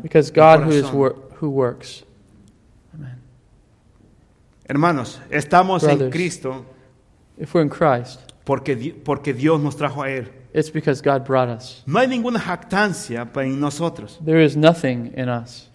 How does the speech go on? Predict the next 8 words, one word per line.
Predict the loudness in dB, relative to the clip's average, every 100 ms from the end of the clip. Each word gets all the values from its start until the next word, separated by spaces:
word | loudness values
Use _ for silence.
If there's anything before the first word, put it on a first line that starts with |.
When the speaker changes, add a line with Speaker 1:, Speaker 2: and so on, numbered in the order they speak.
| _ _ 0
Speaker 2:
La | 2
Biblia | 2 2 4 6
hace, | 4 0 -2 0 0 -4
su | -6
palabra | 0 4 6 6 4 2
nos | 0 -4
enseña | -8 -6 -4 -4 -6
claramente | -4 0 2 2 0 -4 -6 -8 -10 -12 -20